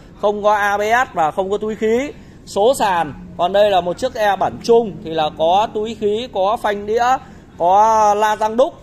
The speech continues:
và có đầy đủ A B S. Còn bản G thì nó cũng như thế này thôi, nhưng mà nó khác ở cái chỗ là bản G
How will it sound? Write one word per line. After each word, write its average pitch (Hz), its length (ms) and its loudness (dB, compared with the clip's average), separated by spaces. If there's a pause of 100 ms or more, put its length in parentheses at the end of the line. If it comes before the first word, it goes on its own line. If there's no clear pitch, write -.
và 160 560 0 (200)
có 196 380 0
đầy 180 120 2
đủ 135 240 -6
A 185 200 -4
B - 20 -2
S. 254 260 0 (500)
Còn 196 220 0
bản 135 240 -2
G 165 80 -2 (360)
thì 190 160 -2
nó 220 120 0
cũng 262 220 -8
như 240 180 0
thế 247 100 -2
này 208 220 0
thôi, 220 300 2
nhưng 208 120 -8
mà 190 120 0
nó 190 140 0
khác - 300 -6
ở 127 120 -6
cái 170 120 -10
chỗ 226 220 -4
là 208 120 2
bản 135 260 -4
G 151 40 -2